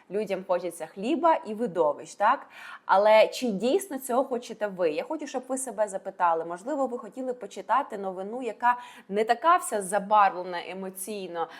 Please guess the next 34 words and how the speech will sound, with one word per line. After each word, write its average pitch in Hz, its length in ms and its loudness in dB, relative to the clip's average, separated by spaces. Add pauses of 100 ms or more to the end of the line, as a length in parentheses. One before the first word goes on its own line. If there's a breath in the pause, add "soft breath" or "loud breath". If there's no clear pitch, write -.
(100)
де 180 140 2
там 185 140 4
такі 190 240 -8
слова 190 320 2
використовуються, 185 800 0
щоб - 200 -10
натиснути 240 640 -6
на 214 120 -4
вас, 196 360 2 (240 loud breath)
а 202 100 2
де 208 120 0
все 370 240 -2
раціонально 262 680 -2
пояснено, 185 760 0
спокійно 185 680 -6
доноситься 190 520 -8
до 185 140 -6
вас 202 320 0
і 233 120 -4
не, 208 340 0
не 202 160 -4
грають 185 600 0
на 175 140 -4
ваших 170 540 0
емоціях, 175 640 -4
не 165 60 -6
намагаються 180 540 -2
зробити 170 400 -8
певний 165 360 -6
хайп 165 360 4 (360 loud breath)
на 180 100 -2
цій 175 260 -4
новині, 170 520 -6
так? 226 220 0